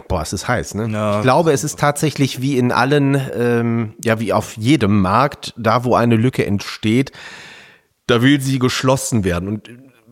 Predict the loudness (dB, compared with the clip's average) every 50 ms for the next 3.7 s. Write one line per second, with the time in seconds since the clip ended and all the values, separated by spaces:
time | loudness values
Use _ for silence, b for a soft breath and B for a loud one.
0 | -18 -14 -10 -6 -2 0 2 2 4 4 2 2 2 2 2 2 2 0 0 0
1 | -2 -2 0 0 0 0 0 0 0 0 0 0 -4 -2 2 2 4 4 4 2
2 | 0 0 0 -2 -2 0 0 0 0 0 -2 0 0 0 0 -2 -8 -10 -10 -8
3 | -6 -6 -4 -2 -2 -4 0 -2 -2 0 0 -2 -4 -4